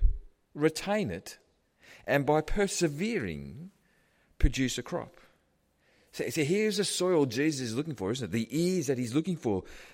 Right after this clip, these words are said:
the ears that will listen carefully to his teaching, that will hear it, but notice it says there, "Retain it." Hear what it is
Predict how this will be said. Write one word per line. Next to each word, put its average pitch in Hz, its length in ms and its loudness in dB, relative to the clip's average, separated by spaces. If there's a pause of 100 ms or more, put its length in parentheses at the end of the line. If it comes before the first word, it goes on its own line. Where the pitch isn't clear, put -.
the 135 140 4
ears 170 280 6
that 185 120 4
will 147 120 6
listen 147 360 2
carefully 175 520 2
to 160 160 -2
his 120 180 -2
teaching, 95 500 -6 (360)
that - 140 4
will 151 140 6
hear 220 540 2
it, 113 100 2
but - 140 0
notice 175 300 -2
it - 80 -10
says 147 240 -2
there, 147 120 -2
"Retain 175 640 -4
it." - 120 -10 (760)
Hear 220 400 2
what 196 160 4
it 113 100 2
is 104 340 -2